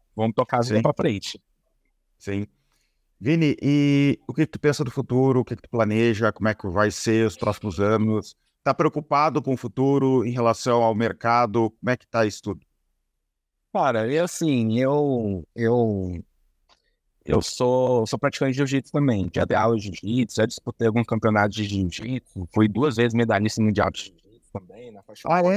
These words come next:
Speaker 2: é? Agora eu lembrei de ti, é verdade.
Speaker 1: Sim, sim.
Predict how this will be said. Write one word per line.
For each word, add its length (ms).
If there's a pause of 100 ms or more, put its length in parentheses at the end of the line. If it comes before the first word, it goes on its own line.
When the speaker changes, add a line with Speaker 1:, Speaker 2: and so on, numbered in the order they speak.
(160)
Speaker 2:
é? 60
Agora 240
eu 40
lembrei 340
de 100
ti, 480
é 60
verdade. 720
Speaker 1:
Sim, 260
sim. 60